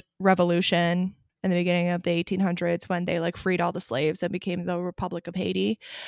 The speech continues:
So then they were traveling more and stuff. And so that's how it got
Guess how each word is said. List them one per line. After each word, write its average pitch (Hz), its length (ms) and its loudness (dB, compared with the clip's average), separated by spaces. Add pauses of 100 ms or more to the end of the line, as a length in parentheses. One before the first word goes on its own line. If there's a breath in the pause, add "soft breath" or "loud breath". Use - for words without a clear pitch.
(220 loud breath)
So - 200 6
then 185 460 8 (280)
they 202 140 8
were 180 140 6
traveling 180 400 6
more 180 160 6
and 175 100 2
stuff. 175 200 4
And 180 140 2
so 180 100 2
that's 170 280 4
how 170 180 4
it 170 60 -4
got 165 340 0